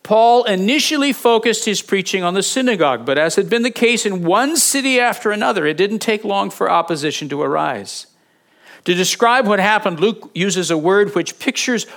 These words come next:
one army lining up in order to engage another army in battle.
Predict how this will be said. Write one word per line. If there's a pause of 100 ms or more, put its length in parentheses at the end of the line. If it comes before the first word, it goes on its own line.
one
army (320)
lining
up
in
order
to
engage
another
army
in
battle.